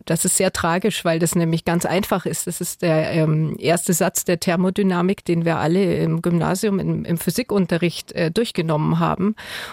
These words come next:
Und dieses Gutachten hat auch ganz wenig gekostet und das hätte man schon damals machen können. Und eben auch, als ich das Mandat übernommen habe, schon, äh, schon viel früher. Aber da habe ich mich eben beirren lassen.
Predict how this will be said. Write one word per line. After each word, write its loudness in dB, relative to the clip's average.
Und 2
dieses 2
Gutachten -2
hat 2
auch 0
ganz -2
wenig 2
gekostet -2
und 0
das -2
hätte 0
man -2
schon 0
damals 0
machen -2
können. 0
Und -4
eben 0
auch, -2
als -2
ich -2
das -2
Mandat 0
übernommen 2
habe, 0
schon, 0
äh, 0
schon 2
viel 0
früher. 0
Aber -2
da 0
habe -2
ich -4
mich -4
eben 0
beirren 0
lassen. 0